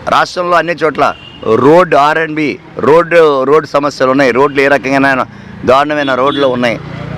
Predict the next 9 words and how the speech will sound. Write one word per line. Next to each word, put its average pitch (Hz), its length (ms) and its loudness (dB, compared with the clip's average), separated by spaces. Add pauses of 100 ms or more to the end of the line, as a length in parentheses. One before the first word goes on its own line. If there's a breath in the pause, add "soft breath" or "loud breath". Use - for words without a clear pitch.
కనీసం 139 320 0
రోడ్లు 143 340 2
కూడా 147 200 2
వేయలేని 135 360 2
పరిస్థితులు. 117 600 -2 (680)
మరి 143 420 2 (340)
ఆ 110 140 2
వ్యాపారాలకి, 151 720 0
వ్యాపారస్తులకైతే 147 1200 0